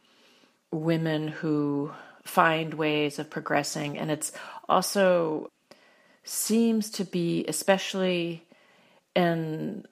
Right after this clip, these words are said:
well-paying positions, which is what all of these are, it's quite acceptable to hire full-time nannies and, and live-at-home nannies.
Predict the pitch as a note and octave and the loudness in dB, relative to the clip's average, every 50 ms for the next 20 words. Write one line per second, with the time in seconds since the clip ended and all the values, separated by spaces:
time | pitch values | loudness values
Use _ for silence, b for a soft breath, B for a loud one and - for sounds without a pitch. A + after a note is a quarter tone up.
0 | _ _ - E3 D#3 F3 F3 E3+ E3+ F3 F3 - - - E3+ D#3+ D#3 D#3 D#3+ D#3 | _ _ -6 2 4 6 6 6 6 4 0 -6 -6 -4 -2 0 0 -2 -2 -4
1 | D#3 D3+ - E3 C3+ C#3+ C#3+ C#3+ - - F3+ F3 F3+ E3+ - D#3 - - C#3 C3+ | -6 -6 -8 -8 -4 -4 -4 -2 -2 -2 -2 -2 -2 -4 -4 -6 -6 -6 -8 -4
2 | - C#3 B2+ - - - C3+ C3 C3 C3+ C#3+ C#3 C3 C3 - - - B2+ - D#3+ | -2 -2 -2 -2 -2 -2 -2 -2 -2 -2 -4 -6 -8 -6 -6 -6 -4 -2 0 0
3 | - C3 B2+ B2 - - - - - - - - F3 F3+ F#3 E3 D#3+ D3 - - | 0 0 0 -2 -4 -8 -8 -10 -12 -2 2 4 4 4 4 2 -2 -6 -4 -4
4 | - C#3+ - - - C#3+ - C3+ B2+ B2 B2 - D3+ C#3 - - C#3 C3+ C3 B2+ | -4 -4 -4 -4 -8 -6 -4 -4 -4 -4 -6 -6 -8 -6 -2 -2 0 0 0 -2
5 | B2+ B2+ D3 D3 - - - - - C3+ B2 - - D3+ C3+ B2 A#2+ B2+ B2 B2+ | -2 -4 -6 -10 -14 -16 -8 -4 -2 -2 -2 -2 -6 -8 -8 -8 -8 -8 -8 -8
6 | B2 B2 A#2+ B2+ B2+ - - - - - b b b b b b b b b b | -8 -8 -8 -10 -8 -8 -8 -10 -10 -12 b b b b b b b b b b
7 | b b b _ - D3 C#3+ C3 C3 C3+ - - D3 C#3+ D3 C#3+ C#3+ D3+ E3 C#3+ | b b b _ -4 -2 -2 -2 -4 -4 -6 -6 -4 -2 0 0 -2 -2 -4 -6
8 | C3+ C3+ C3 C3 - - D#3 - - - - - - - - | -6 -6 -6 -6 -6 -8 -8 -10 -10 -10 -10 -10 -10 -10 -12